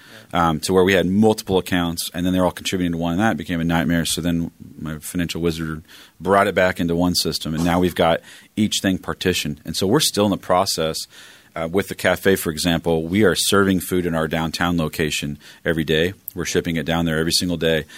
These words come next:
Speaker 2: And those are not getting recorded as cost of goods because we have to physically transfer them out of one bucket to another in the system. And we're just concerned about getting sandwiches there by ten o'clock. Like, that's our main concern. So, uh,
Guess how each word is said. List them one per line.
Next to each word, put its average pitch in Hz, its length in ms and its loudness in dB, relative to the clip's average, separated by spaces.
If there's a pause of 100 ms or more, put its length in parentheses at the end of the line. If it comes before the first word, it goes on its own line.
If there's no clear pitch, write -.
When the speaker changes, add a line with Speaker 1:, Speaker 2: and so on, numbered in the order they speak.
(320)
Speaker 2:
And 90 200 0
those 113 260 6
are 98 80 6
not 92 180 2
getting 87 220 2
recorded 85 420 2
as 78 100 2
cost 82 360 0
of 80 80 -8
goods 80 460 2 (180)
because 85 280 0
we 92 100 0
have 110 120 0
to 85 80 -8
physically 95 460 -4
transfer 92 420 -2
them 82 100 -2
out 85 80 0
of 85 60 0
one 82 200 -2
bucket 85 300 -2
to 90 120 -6
another 85 340 0
in 80 140 -4
the 82 80 -4
system. 78 460 -4 (360)
And 98 120 0
we're 143 100 4
just 131 100 2
concerned 90 240 -2
about 85 140 0
getting 85 140 -2
sandwiches 90 420 -2
there 78 100 -2
by 69 80 -6
ten 82 180 -6
o'clock. 76 440 -4
Like, 69 140 -8
that's - 360 -2
our 90 80 0
main 85 200 0
concern. 82 500 -4 (500)
So, 92 580 4
uh, 85 300 2